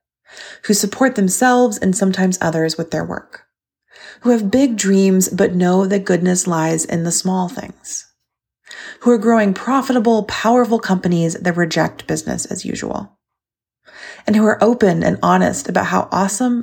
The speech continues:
and awful that experience can be.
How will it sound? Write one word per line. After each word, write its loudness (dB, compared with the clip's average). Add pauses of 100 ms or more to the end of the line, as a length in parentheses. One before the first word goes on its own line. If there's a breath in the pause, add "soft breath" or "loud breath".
and 0
awful -2
that 0
experience -4
can -8
be. -12